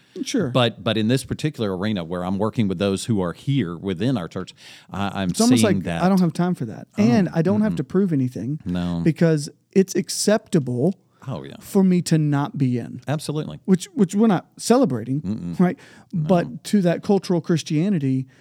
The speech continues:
Speaker 1: kind of picture, like, it, uh, it was maybe frowned upon to have not gone to church if you went to this, the same private Christian school
Speaker 2: That's right.
Speaker 1: in college. And
Speaker 2: Yeah.
Speaker 1: n-, now you
Speaker 2: It's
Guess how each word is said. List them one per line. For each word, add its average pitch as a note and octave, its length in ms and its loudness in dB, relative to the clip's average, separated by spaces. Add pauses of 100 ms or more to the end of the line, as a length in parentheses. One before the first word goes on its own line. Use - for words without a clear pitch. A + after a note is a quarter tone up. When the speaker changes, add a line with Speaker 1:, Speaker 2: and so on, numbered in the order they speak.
(220)
Speaker 1:
kind D#3+ 160 2
of C3 120 -2
picture, C3+ 500 -2 (300)
like, C#3 320 -2
it, G3 120 4 (920)
uh, - 160 -6
it F#3 160 4
was D#3 380 0 (320)
maybe E3+ 340 2
frowned D3+ 540 0
upon B2+ 460 0
to C#3 120 -2
have B2+ 160 -2
not C3+ 240 -4
gone C3 240 -2
to B2 80 -2
church C3 300 -2
if - 100 -14
you C3+ 80 0
went C3 220 -4
to C3 160 -2
this, B2 160 -6 (360)
the F3 60 -4
same E3+ 260 2
private C#3+ 360 0
Christian C#3 340 -4
school D3 400 0
Speaker 2:
That's F2+ 180 -2
right. D#2 220 -8
Speaker 1:
in D#3+ 140 4
college. D3 420 0
And C3 140 -2
Speaker 2:
Yeah. E2+ 220 -8 (380)
Speaker 1:
n-, - 140 -12 (180)
now D#3+ 540 2 (1160)
you D#3+ 200 4
Speaker 2:
It's - 220 -8